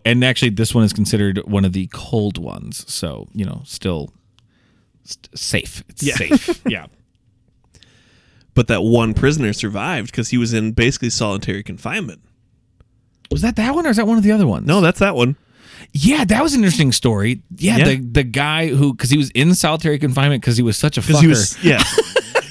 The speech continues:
Speaker 2: And what I like, too, is that, like, after that, he went and joined the circus.
Speaker 1: Oh, yeah, b-, uh, P T Barnum. Didn't,
Speaker 2: Yeah.
Speaker 1: wasn't it P T Barnum got him? Or was it, no, was it
Speaker 2: I don't know. I don't think it mentioned what circus
Speaker 1: No,
Speaker 2: in
Speaker 1: it's, it's,
Speaker 2: particular.
Speaker 1: it said, it said who hired him. It might not have been P T Barnum. It might have been one of the other.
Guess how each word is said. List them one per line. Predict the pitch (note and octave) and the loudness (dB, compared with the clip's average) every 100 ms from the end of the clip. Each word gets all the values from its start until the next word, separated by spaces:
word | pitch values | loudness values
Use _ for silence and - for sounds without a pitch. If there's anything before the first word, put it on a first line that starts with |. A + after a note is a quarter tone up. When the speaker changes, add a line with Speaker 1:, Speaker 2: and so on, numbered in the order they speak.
| - | 2
Speaker 2:
And | F3 | 6
what | E3+ | 6
I | |
like, | E3 F#3+ F3 | 4 2 0
too, | - F#3+ F3+ | 0 2 4
is | D3 | 2
that, | B2 F#2 | 0 -4
like, | G#2+ G2 - | -6 -8 -6
after | A#2+ C3 C3+ A#2+ | -4 -2 -2 -2
that, | G#2 G#2 A2 | -2 -6 -12
he | - - B2 A#2 | -12 -6 -4 0
went | B2 - | 0 -2
and | A#2 | -6
joined | F#2 | -10
the | A#2 | -10
circus. | - D#4+ - C#4+ - | -8 -8 -6 -8 -2
Speaker 1:
Oh, | C#4+ F4 | 0 2
yeah, | D4+ E4 D#4 | 2 2 0
b-, | A3 | 0
uh, | B3+ C#4 | 0 4
P | C#4+ | 2
T | C#4 | 2
Barnum. | B3+ D4 G4+ G4+ C3+ G#2+ | 0 0 -2 -2 -2 2
Didn't, | D3 C#3+ | 4 4
Speaker 2:
Yeah. | A2 | 2
Speaker 1:
wasn't | G3 G#3 | 0 2
it | |
P | F3 | 2
T | G#3 G#3 | 2 2
Barnum | F#3+ A3 C#4+ D4 | 0 0 -4 -4
got | - G#3 | -2 -2
him? | A#3 A3+ - | 0 -2 -2
Or | F3 | 0
was | F3+ D#3+ | 0 0
it, | F3 | -2
no, | F3 | 0
was | D#3+ D3+ | 0 2
it | D#3 C#3+ | 2 4
Speaker 2:
I | D#3 | 6
don't | F3+ | 6
know. | E3 B2 | 6 4
I | B2+ | 2
don't | C4+ E4+ | -2 -4
think | C#4 D3 | -2 -2
it | A2 | 0
mentioned | B2+ - B2 A#2 | -2 -4 -4 -2
what | A2+ - | -4 -4
circus | C#3+ C#3 F#3 | -6 2 4
Speaker 1:
No, | G#3 | 6
Speaker 2:
in | G#3 | 4
Speaker 1:
it's, | - | 2
it's, | |
Speaker 2:
particular. | - F3+ G3+ F#3+ | 0 0 0 0
Speaker 1:
it | F3+ | 0
said, | - A3 A3+ B2 | 0 2 0 -2
it | D#3 | -2
said | G#3 E3 | -2 -2
who | G3 F#3+ | 0 0
hired | D#3 C#3 B2+ A2+ | 0 -2 0 0
him. | G#2+ | 0
It | A2 | 0
might | C3+ | 0
not | B2 | 2
have | A#2 | 2
been | G#2+ | 2
P | A#2+ | 0
T | G#2 | -2
Barnum. | G2+ G2 F#2+ F2+ - | -4 -4 -4 -6 -4
It | G#2+ | -2
might | G2+ | 0
have | G2 | 0
been | G2 | -2
one | G2 | -2
of | |
the | G2 | -4
other. | F#2+ F#2 F2+ | -4 -4 -6